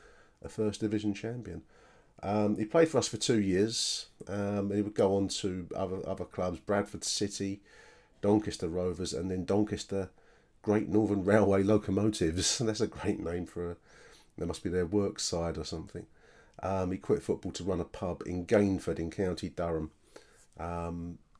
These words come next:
and it, uh, later in life became a publican in Leeds, ran a hotel in Bangor, and, um, as we've already mentioned, worked in the Doncaster loco-, locomotive works. I found a picture of him. I will put that out with, it's in his Sheffield United striped red and white shirt.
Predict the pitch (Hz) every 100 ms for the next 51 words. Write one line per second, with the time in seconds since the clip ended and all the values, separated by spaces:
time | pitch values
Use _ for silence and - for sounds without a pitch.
0 | - 90 85 80 82 87 85 82 110 98
1 | 90 87 80 82 80 90 87 85 - 92
2 | 82 - 78 78 87 123 139 139 - -
3 | _ - _ - 95 92 98 92 107 90
4 | 80 90 90 87 90 90 - _ - -
5 | _ - 87 87 85 82 82 87 85 85
6 | - 85 82 - 82 78 - 85 85 85
7 | 92 92 92 90 98 - 92 107 107 104
8 | 104 110 104 117 - 107 107 107 110 113
9 | 131 92 85 78 107 107 - - - -
10 | 160 131 - - - 87 90 101 135 139
11 | 87 - 82 98 92 92 87 - - -
12 | - - - 120 104 110 - 98 101 98
13 | 90 90 - - 92 90 - 92 92 85
14 | 85 87 - - 98 85